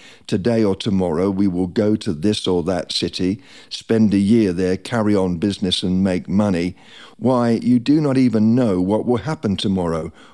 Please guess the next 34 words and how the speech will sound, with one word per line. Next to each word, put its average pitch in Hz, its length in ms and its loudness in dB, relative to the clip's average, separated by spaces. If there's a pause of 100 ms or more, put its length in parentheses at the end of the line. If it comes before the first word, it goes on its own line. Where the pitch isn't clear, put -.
What 120 220 2
is 147 220 0
your 139 160 0
life? 139 480 -2 (280)
You 127 140 4
are 117 160 2
a 113 100 2
mist 135 460 -2
that 110 100 0
appears 107 520 0
for - 160 0
a 104 40 2
little 101 360 0
while 110 440 0 (160)
and 113 220 2
then 104 220 4
vanishes. 113 640 -2 (400)
Instead, 110 760 0 (240)
you 120 240 2
ought 120 260 2
to 123 100 -4
say, 101 480 0 (340)
'If 131 220 0
it 123 160 0
is 117 180 0
the 117 100 0
Lord's 139 540 0
will, 87 380 -2 (240)
we 107 120 2
will 101 240 0
live 98 400 0
and 90 240 -2
do 92 220 0
this 92 500 -4